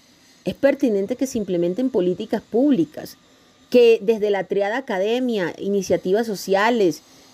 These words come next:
y desde la institucionalidad se unan, nos unamos para que esa agenda pública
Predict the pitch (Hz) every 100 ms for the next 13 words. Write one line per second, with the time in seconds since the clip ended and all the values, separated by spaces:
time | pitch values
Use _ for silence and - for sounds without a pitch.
0 | _ 208 208 208 185 185 190 185 185 175
1 | 170 180 180 170 165 196 311 - - -
2 | 226 214 - _ 277 320 359 311 226 165
3 | 131 _ _ _ _ _ _ _ 202 247
4 | 240 - 233 220 240 349 370 240 165 -
5 | 208 202 - 208 208 226 277 269 262 240
6 | 254 277 269 262 190